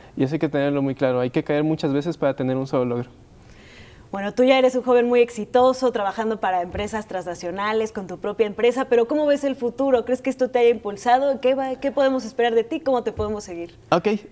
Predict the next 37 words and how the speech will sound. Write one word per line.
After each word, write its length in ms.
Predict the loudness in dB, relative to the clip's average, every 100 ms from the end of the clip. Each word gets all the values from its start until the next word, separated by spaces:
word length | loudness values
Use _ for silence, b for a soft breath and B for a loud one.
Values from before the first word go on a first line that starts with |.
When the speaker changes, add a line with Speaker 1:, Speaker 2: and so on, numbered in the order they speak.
| 0
Speaker 1:
eh, 360 | 2 4 2 2
pues 240 | 2 2
básicamente 800 | 0 -2 -2 0 0 0 -2 -6 -8 -2
creo 180 | -2
que 140 | 0 -4
falta 300 | -2 -2 0
mucho. 380 | 0 0 -4 -4 -2
Tengo 220 | 0 2
veintidós 420 | 0 2 0 0
años, 320 | -2 -2 -2
entonces 600 | -4 -2 -2 0 0 0
me 120 | -2 0
queda 160 | 0
un 80 | 0
camino 360 | -2 0 0 0
por 160 | -2
delante. 440 | 0 -2 -2 -4 -6 B B B
Esperemos 420 | -4 0 0 -2
que 100 | -4
todo 200 | 0 0
salga 240 | 0 0 0
bien, 240 | 0 -4 -8 -4
uno 200 | -2 -2
nunca 180 | -4
sabe. 300 | -2 0 -2 -6 B B B B 2
Y 260 | 4 4 2
me 100 | 0
pueden 300 | 0 2 0
encontrar 480 | 0 0 2 0
como 640 | 0 -2 0 2 2 0 -2 -8 B -20 -4
arroba 400 | 0 2 2 2
galifrellano 640 | 2 0 0 -2 -2 -4 -4
en 140 | -2
redes 240 | -2 -2 -4
sociales, 420 | -2 -2 -2 -4
en 140 | -4
Twitter. 320 | 0 0 0